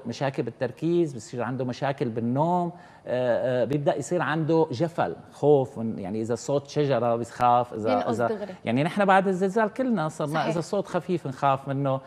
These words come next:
Speaker 1: آه، بعد ال-، ال-، القصص اللي كانت القديمة صرنا نخاف من صوت سيارة الإسعاف، من أي شيء.
Speaker 2: صحيح.
Speaker 1: يعني هذا كله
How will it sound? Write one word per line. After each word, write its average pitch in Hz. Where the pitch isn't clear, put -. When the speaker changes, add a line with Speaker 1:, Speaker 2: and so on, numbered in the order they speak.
Speaker 1:
آه، 123
بعد 151
ال-، 147
ال-، 120
القصص 113
اللي 135
كانت 139
القديمة 139
صرنا 147
نخاف 156
من 151
صوت 170
سيارة 160
الإسعاف، 151
من -
أي 214
شيء. -
Speaker 2:
صحيح. -
Speaker 1:
يعني 139
هذا 196
كله 180